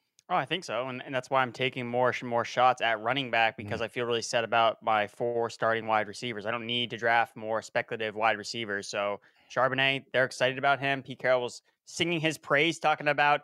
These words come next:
Speaker 1: he does everything right. He's consistent. He's explosive. Sounds like a guy that's gonna get on the field. And Ken Walker is still, uh, dealing with his groin injury. So give me Charbonnet.
Speaker 2: Yeah.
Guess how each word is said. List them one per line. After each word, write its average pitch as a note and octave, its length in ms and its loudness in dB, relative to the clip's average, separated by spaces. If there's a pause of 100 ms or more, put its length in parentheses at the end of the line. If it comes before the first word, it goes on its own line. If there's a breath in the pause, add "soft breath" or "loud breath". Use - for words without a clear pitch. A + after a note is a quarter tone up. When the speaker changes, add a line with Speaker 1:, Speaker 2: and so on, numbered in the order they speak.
(260 soft breath)
Speaker 1:
he C3+ 60 -14
does E3 180 2
everything D3 300 2
right. F#3+ 220 4
He's D#3 120 -8
consistent. E3 460 -2
He's C3+ 100 -4
explosive. D#3+ 500 2
Sounds G3 200 0
like A#3 100 -2
a F3+ 60 0
guy F#3 160 4
that's F#3 140 0
gonna F#3 120 -2
get F3+ 140 0
on E3+ 100 2
the D3 60 -12
field. D#3+ 240 -4 (260)
And B2+ 140 -6
Ken F#3+ 160 0
Walker F#3 260 0
is C3+ 140 -2
still, E3+ 400 0
uh, D#3+ 240 4
dealing D#3+ 280 0
with D#3+ 120 -4
his C3+ 80 -12
groin D3 240 2
injury. G2 320 -6
So A2 400 0 (100)
give B2 80 -6
me C#3 60 -6
Charbonnet. G2 440 -4 (640)
Speaker 2:
Yeah. A2 220 2